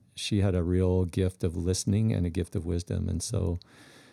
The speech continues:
um, I think a lot of young adults were really attracted, and she would mentor some of these girls. And so just watching that was actually a lot of fun. And she had also had a gift of hospitality, which I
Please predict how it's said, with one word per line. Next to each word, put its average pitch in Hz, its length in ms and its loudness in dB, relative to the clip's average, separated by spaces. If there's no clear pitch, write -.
um, 85 500 0
I 101 60 -2
think 95 240 -2
a - 60 -4
lot 87 220 0
of 87 40 2
young 87 240 4
adults 87 460 -2
were 85 100 0
really 85 260 2
attracted, 85 640 -2
and 82 140 -2
she - 100 -4
would 85 160 2
mentor 85 380 -2
some 87 240 -2
of 87 60 -2
these 87 140 -4
girls. 87 440 -6
And 104 100 -2
so 104 160 -2
just 131 220 2
watching 92 420 0
that 110 260 0
was 85 500 -6
actually 82 300 -4
a 80 40 -4
lot 80 140 -2
of 78 60 -6
fun. 87 280 -2
And 92 120 0
she - 100 2
had 107 80 6
also 104 260 4
had 90 100 2
a 85 40 -2
gift 90 220 -2
of 85 80 -4
hospitality, 87 800 -4
which 92 280 0
I 82 440 0